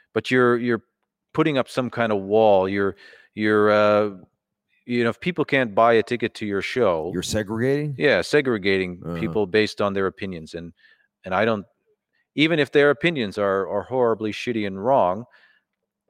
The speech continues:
Speaker 1: they should still be allowed to buy a ticket to your show.
Speaker 2: Well, but, uh, but the thing is that, you know, it's like, you cannot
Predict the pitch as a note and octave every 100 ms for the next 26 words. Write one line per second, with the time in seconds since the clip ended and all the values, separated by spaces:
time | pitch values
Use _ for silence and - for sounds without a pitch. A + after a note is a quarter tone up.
0 | _ _ - G#2+ B2+ A#2+ D#3 C#3+ - E3+
1 | D#3 G2 F2 F2 G#2 G#2 F2+ D#2+ F#2+ F#2
2 | - G#2+ - - C2+ C#2+ - E2+ - D#2+
3 | D#2+ F2 F2+ A2+ A#2 G#2 - - B2+ A2+
4 | D#2+ F#2 F#2+ D#2+ D2 - F2 D#2+ _ _
5 | _ _ _ _ _ _ _ _ _ -
6 | E2 C#3 - C3+ A2 A#2 C#3 B2+ - -